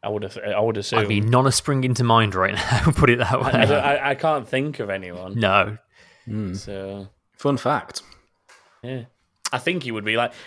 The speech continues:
Speaker 1: if anyone does know of one, <laughs>
Speaker 2: <laughs> Yeah, let
Speaker 1: feel
Speaker 2: us
Speaker 1: free
Speaker 2: know.
Speaker 1: to
Speaker 3: Yeah,
Speaker 1: tweet,
Speaker 3: feel free to
Speaker 1: Facebook,
Speaker 3: lambast
Speaker 1: whatever,
Speaker 3: us
Speaker 1: and
Speaker 3: on the
Speaker 1: correct me,
Speaker 3: internet.
Speaker 1: but
Speaker 3: Yeah, yeah.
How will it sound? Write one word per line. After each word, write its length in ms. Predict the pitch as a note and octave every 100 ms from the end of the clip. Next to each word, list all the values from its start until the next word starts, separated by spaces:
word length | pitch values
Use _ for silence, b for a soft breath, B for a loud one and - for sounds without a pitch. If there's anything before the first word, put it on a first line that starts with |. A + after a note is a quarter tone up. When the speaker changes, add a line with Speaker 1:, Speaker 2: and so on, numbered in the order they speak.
| B
Speaker 1:
if 140 | C#3
anyone 420 | E3 F3 E3+ D#3 C3
does 240 | C#3+ A#2+
know 300 | B2 B2+ A#2+
of 100 | G2+
one, 360 | G2+ G2+ C#3 B2
<laughs> 60 | _
Speaker 2:
<laughs> 80 | -
Yeah, 680 | F#3+ G3 C#3 D#3+ C3+ B2 G#2+
let 40 |
Speaker 1:
feel 120 | A#2
Speaker 2:
us 120 | A#2+ -
Speaker 1:
free 160 | C#3
Speaker 2:
know. 20 | -
Speaker 1:
to 120 | C3+
Speaker 3:
Yeah, 120 | A#2+ A#2
Speaker 1:
tweet, 340 | C3+ B2+ - F#2+
Speaker 3:
feel 100 | A#2
free 140 | B2+
to 60 | B2+ B2+
Speaker 1:
Facebook, 280 | A#2+ A#2+
Speaker 3:
lambast 20 | A#2
Speaker 1:
whatever, 340 | A#2 A2+ A2+
Speaker 3:
us 40 | A2+
Speaker 1:
and 40 |
Speaker 3:
on 60 | A#2
the 60 |
Speaker 1:
correct 260 | A2 A#2 -
me, 160 | G#2 G2+
Speaker 3:
internet. 80 |
Speaker 1:
but 160 | G#2 G#2
Speaker 3:
Yeah, 180 | G#2+ G2+
yeah. 220 | G2+ F#2+